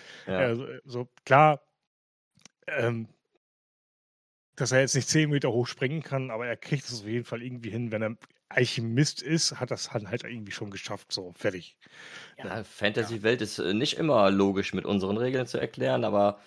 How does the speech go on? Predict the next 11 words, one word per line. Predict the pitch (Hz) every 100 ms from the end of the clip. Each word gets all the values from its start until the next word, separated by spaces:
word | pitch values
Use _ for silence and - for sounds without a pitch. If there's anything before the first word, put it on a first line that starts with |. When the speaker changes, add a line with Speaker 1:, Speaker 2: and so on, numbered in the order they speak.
| _
Speaker 2:
Genau. | - 160
Speaker 1:
das | 135 -
funktioniert | 160 147 202 202 180
dann | 87
halt, | 85 85
genau. | 107 113 104
Die | 101
finden | - 135
immer | 113 120
irgendeine | 95 117 120 113 110
Möglichkeit | 113 110 104 - 101 104 -